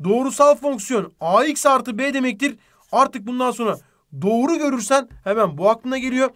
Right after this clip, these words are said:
Grafik yorumlamada tanım kümesi, sadece x'ler, görüntü kümesi, y'lere bakıyorsun. F x eşittir sıfırlar, yani x'te kesilen yerlerin hepsi de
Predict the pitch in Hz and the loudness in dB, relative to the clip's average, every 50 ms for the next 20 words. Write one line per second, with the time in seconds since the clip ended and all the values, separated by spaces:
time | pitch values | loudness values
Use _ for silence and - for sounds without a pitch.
0 | _ _ - - _ _ - 175 233 285 302 294 330 320 - 302 302 294 285 294 | _ _ -20 -20 _ _ -6 -2 0 0 0 0 -2 -6 -4 -2 0 2 2 4
1 | 285 285 285 285 285 277 277 _ - 226 226 254 285 - - 277 294 285 - 302 | 4 4 6 6 4 4 2 _ -4 -2 -2 -2 -2 -4 -4 -4 -4 -4 -4 -6
2 | 311 330 - _ _ _ _ - - 226 240 254 240 247 240 269 254 - - 277 | -8 -10 -12 _ _ _ _ -4 0 2 2 2 0 -2 -6 -6 -8 -2 0 0
3 | 277 269 - _ _ _ _ _ - 160 196 220 247 233 - 240 277 277 285 269 | 0 0 -2 _ _ _ _ _ -6 -4 -2 -2 -2 -4 -8 -8 -6 -4 -4 -4
4 | - 285 285 - _ - 160 180 196 208 226 254 277 262 285 254 - 277 247 226 | -4 -6 -8 -10 _ -8 0 2 2 2 2 0 -2 -4 -4 -4 -4 -4 -4 -4
5 | 285 254 - _ _ _ _ _ _ _ _ _ _ _ _ _ - 240 233 233 | -6 -6 -8 _ _ _ _ _ _ _ _ _ _ _ _ _ -2 -2 0 0
6 | 381 392 381 330 262 233 285 - - 269 - - 247 - 240 208 214 220 220 - | -2 -2 -2 -2 -4 -6 -6 -8 -8 -10 -10 -10 -10 -8 -2 0 0 0 0 -2
7 | _ _ 185 208 233 254 247 220 - - 214 185 175 - - 359 359 - 311 285 | _ _ -2 0 0 0 -2 -4 -8 -10 -10 -10 -8 -8 -6 -8 -6 -6 -6 -6
8 | 240 254 269 247 240 233 220 208 202 185 180 175 180 214 208 175 - - 165 165 | -4 -2 -2 0 2 2 2 2 2 -2 -6 -6 -8 -8 -10 -10 -12 -12 -10 -10
9 | 143 | -12